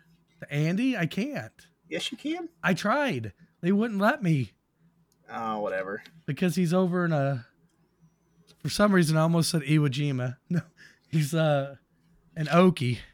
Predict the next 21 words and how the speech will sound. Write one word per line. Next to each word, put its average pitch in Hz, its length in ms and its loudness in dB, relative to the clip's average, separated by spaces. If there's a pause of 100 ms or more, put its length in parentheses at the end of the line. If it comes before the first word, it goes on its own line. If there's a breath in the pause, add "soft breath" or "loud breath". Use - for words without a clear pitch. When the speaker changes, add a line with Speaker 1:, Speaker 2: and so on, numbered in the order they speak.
(640 soft breath)
Speaker 1:
But 135 260 -2 (1400 loud breath)
anyways, 190 400 4
we 170 80 4
got 175 180 2
plenty 170 220 6
of 170 80 6
stickers, 143 460 0
so 131 220 -4
send 151 240 -4
us - 160 -4
an 143 60 -6
email 147 480 -2
or 123 200 -6 (1160)
text 151 300 -2
Skylar, 151 600 2 (100)
look 147 240 -4
up 147 160 -4
Burton's 139 420 -6
number, 147 280 -4
text - 440 -10
him. 147 400 -4